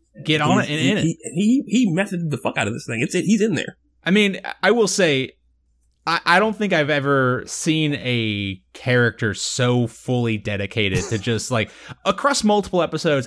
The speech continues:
Speaker 1: and seasons, like, just being like, he gets this character inside and out. Just like, "Yeah, I'm a bureaucratic asshole, and
Speaker 2: Yeah,
Speaker 1: that's
Speaker 2: this is
Speaker 1: it."
Speaker 2: This is a Littlefinger level of just assholery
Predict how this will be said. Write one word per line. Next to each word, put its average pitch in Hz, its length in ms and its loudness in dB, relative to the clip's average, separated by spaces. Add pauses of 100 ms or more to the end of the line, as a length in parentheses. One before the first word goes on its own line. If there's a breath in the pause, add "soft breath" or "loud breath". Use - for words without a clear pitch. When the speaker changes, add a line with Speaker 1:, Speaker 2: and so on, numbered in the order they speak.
Speaker 1:
and 233 220 0
seasons, 135 680 -2
like, 139 240 -2
just 147 140 -4
being 170 120 2
like, 135 200 0 (240 soft breath)
he 214 180 0
gets 156 360 0
this 170 160 0
character 135 400 0
inside 131 480 -2
and 107 100 -4
out. 117 300 -4 (540)
Just 156 260 0
like, 120 240 0 (160)
"Yeah, 156 240 2 (240)
I'm 180 180 4
a 208 60 4
bureaucratic 143 760 0
asshole, - 680 -4
and 120 180 0
Speaker 2:
Yeah, 120 120 2
Speaker 1:
that's - 120 0
Speaker 2:
this 202 80 0
is 156 80 -8
Speaker 1:
it." 110 400 -4 (180)
Speaker 2:
This - 140 -6
is 233 80 0
a 202 60 2
Littlefinger 135 600 0
level 110 320 0
of - 80 -8
just 110 240 -6
assholery 113 520 -4